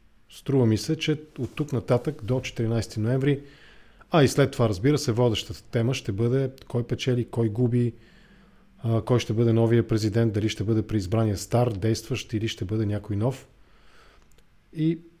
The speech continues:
по тази причина ми се струва, че ще бъде интересно с, а, политически анализатор Сергей Петров да обсъдим тази тема.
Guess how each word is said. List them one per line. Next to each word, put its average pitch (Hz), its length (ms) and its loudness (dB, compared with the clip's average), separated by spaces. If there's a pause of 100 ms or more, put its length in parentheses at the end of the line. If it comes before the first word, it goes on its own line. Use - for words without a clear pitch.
(140)
по 127 100 -2
тази 113 280 0
причина 147 360 -2
ми 123 100 2
се - 100 -8
струва, 127 280 0
че 135 160 -4
ще 117 160 -8
бъде 113 180 0
интересно 131 520 -2
с, - 520 -8
а, 135 100 -2
политически 113 500 -6
анализатор 104 480 -2
Сергей 104 320 -6
Петров 127 280 -6
да 113 80 -6
обсъдим 117 400 -2
тази 110 260 -4
тема. 107 280 0